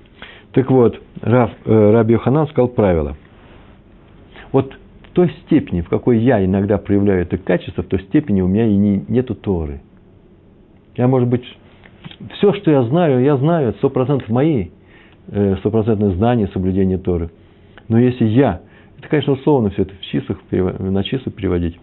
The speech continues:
если я на пять процентов смотрю на людей сверху вниз, это немного, и, может быть, я так думаю, это поразительно много, на самом деле,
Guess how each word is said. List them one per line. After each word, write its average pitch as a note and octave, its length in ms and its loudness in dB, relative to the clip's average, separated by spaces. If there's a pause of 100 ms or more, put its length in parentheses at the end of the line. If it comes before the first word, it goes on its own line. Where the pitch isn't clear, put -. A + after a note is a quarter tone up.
(340)
если - 180 -6
я B2 280 2
на A#2 180 0
пять F#3 280 -2
процентов A2+ 500 -2
смотрю A#2 260 -2
на A2+ 80 2
людей A2+ 400 0
сверху A#2+ 320 0
вниз, D#3 240 -2
это C3 240 -2
немного, C#3+ 480 2
и, G#2+ 60 0
может A#2 240 0
быть, G2+ 100 -2
я G#2+ 60 2
так F#2+ 200 0
думаю, A#2 360 -2 (340)
это F#2 220 -6 (720)
поразительно A2 500 0
много, D#2 300 -2
на E2+ 100 -4
самом E2 260 -4
деле, D2+ 180 -10